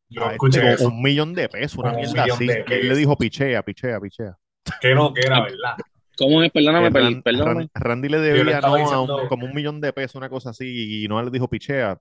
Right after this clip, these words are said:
Speaker 2: vente a trabajar con nosotros y olvídate de eso".
Speaker 1: Pues yo le dije a Robert
Speaker 3: Pero
Speaker 1: que, que, que Noah tiene un par de gallinitas de huevos de oro porque tiene a Mora, tiene a Eladio, tiene a Joel y Randy. Hagan verdad. Ellos, ellos generan tickets.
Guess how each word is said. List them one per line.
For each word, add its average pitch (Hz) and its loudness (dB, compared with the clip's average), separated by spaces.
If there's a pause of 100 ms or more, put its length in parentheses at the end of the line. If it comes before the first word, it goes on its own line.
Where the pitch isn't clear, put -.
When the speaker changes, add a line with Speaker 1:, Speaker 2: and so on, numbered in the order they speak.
Speaker 2:
vente 117 -4
a - -4
trabajar 139 0
con 139 -6
nosotros 127 -4
y 98 -8
olvídate 107 -8
de 104 -4
eso". - -16 (480)
Speaker 1:
Pues 135 2
yo 135 4
le 135 6
dije 139 4
a 147 4
Robert 156 2
Speaker 3:
Pero 120 4
Speaker 1:
que, 131 0 (100)
que, 131 -8 (340)
que 127 0
Noah 123 -4
tiene 151 -8
un 151 -12
par 156 -2
de 151 -6
gallinitas 143 -6
de 143 -2
huevos 139 -2
de 135 0
oro 139 0
porque 127 -4
tiene 117 -4
a 120 0
Mora, 139 -2
tiene 127 -10
a - -8
Eladio, 127 -4
tiene 123 -2
a - -8
Joel 131 2
y 127 0
Randy. 127 -8 (680)
Hagan 131 -2
verdad. 107 -2 (720)
Ellos, 131 0 (100)
ellos 95 -4
generan 127 0
tickets. - -8